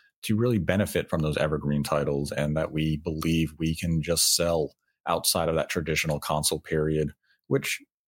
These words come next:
now really, I'm not really sure what the definition of a traditional console period would constitute today, because it has evolved over the years. When you and I were younger,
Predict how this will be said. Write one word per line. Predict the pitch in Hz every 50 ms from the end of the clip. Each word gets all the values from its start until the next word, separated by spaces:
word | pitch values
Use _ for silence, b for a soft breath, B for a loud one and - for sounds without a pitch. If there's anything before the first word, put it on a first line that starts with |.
| _ _ _
now | 90 90 107 120 120 113
really, | 95 85 95 90 87 90 90 82 76 73 73 73 104 - - -
I'm | 87
not | 92 98 110 -
really | 110 110 98
sure | - - 107 98
what | 87 95 95 -
the | 110
definition | 82 95 - - 92 92 90 - 104 87
of | 87 85 87
a |
traditional | 87 - 92 92 90 90 - - 92 85 80 76 B B B B B B B _
console | - 98 92 92 - 107 92
period | 82 - 98 90 90 90 90 85 - - -
would | 85 87 85 87 -
constitute | - - 92 104 110 107 - - - 73 67 65 -
today, | - - 82 78 76 69 71 71
because | 73 87 - - - 90 90 87
it | 92 -
has | - 101 110 107
evolved | 90 78 78 80 85 95 90
over | 95 87 82
the | 82 80
years. | 73 80 92 107 98 78 71 -
When | 85 78 78 78 80 -
you | - - 85 85 82
and | 80 80
I | 87
were | 85 78
younger, | 76 73 80 92 107 117 110 117 117 117 110